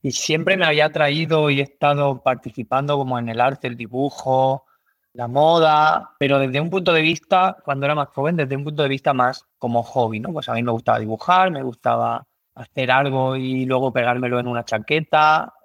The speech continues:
Y bueno, ese era, era más un hobby, ¿no? Pero yo siempre estaba enfocado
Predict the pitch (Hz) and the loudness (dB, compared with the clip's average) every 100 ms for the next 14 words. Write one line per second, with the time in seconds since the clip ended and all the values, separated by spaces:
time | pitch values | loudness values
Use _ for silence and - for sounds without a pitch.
0 | _ 156 180 165 165 180 165 160 170 170 | _ -2 0 0 0 2 2 0 0 0
1 | 165 - 135 - 127 113 110 - 175 139 | -2 -6 -8 -4 -4 -4 -6 -6 -4 -2
2 | 147 165 151 156 147 143 135 131 135 147 | -2 0 0 2 0 0 2 2 2 0